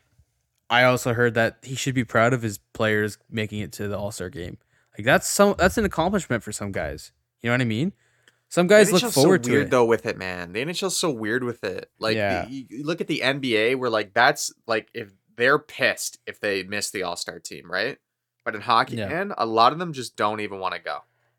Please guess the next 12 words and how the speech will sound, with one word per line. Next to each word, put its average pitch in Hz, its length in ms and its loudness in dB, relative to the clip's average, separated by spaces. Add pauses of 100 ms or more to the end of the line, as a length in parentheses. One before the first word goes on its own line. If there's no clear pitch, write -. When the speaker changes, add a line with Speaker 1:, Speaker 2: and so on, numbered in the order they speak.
(320)
Speaker 1:
Well, 190 180 -2
because 196 440 0
it, - 140 -2
how 190 160 -2
f-, - 280 -8 (260)
I - 140 -14
don't 196 80 -4
wanna 226 140 2
say 165 160 4
it's - 160 -4
fake, - 560 -8 (640)
but 143 280 2